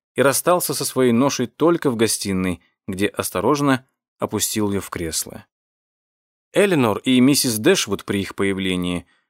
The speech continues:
растерянно встали, глядя на него с явным удивлением и тайным восхищением, какого не могла не внушить им его наружность. А он принес извинения за свое внезапное вторжение, объяснив причину с такой учтивой простотой и непринужденностью,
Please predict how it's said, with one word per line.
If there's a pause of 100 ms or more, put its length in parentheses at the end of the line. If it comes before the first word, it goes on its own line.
(140)
растерянно
встали, (360)
глядя
на
него
с
явным
удивлением (340)
и
тайным
восхищением,
какого
не
могла
не
внушить
им
его
наружность. (280)
А
он (440)
принес
извинения (220)
за
свое
внезапное
вторжение,
объяснив
причину
с
такой
учтивой
простотой
и
непринужденностью,